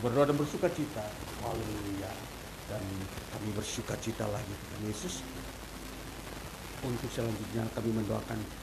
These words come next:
bangsa dan negara kami. Kami berdoa supaya Tuhan memelihara. Biarlah bangsa negara kami bertumbuh di dalam kebenaran dan kebaikan. Biar banyak masyarakat yang merasakan kasih Tuhan. Biar juga mujizat-mujizat Tuhan, Tuhan kerjakan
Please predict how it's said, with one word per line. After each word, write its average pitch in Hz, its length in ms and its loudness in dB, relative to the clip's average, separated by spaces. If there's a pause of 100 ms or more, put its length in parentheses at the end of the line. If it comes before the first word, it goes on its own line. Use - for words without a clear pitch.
(140)
bangsa 107 240 0
dan 110 160 4
negara 113 320 6
kami. 117 320 2 (320)
Kami 110 240 4
berdoa 113 400 4
supaya 117 240 0 (160)
Tuhan 160 480 0
memelihara. 110 640 2 (360)
Biarlah 110 320 2
bangsa 110 240 0
negara 107 240 0
kami 110 320 0
bertumbuh 120 400 0
di 120 80 0
dalam 120 240 2 (160)
kebenaran 117 440 2
dan 117 140 2
kebaikan. 117 500 -2 (300)
Biar 117 160 4 (220)
banyak 117 280 4
masyarakat 117 640 0 (260)
yang 120 100 2
merasakan 117 460 0 (100)
kasih - 320 -4 (160)
Tuhan. - 280 -6 (340)
Biar 123 200 4 (120)
juga 143 320 0
mujizat-mujizat 127 800 0
Tuhan, - 300 -6 (100)
Tuhan 143 180 0
kerjakan 131 560 -4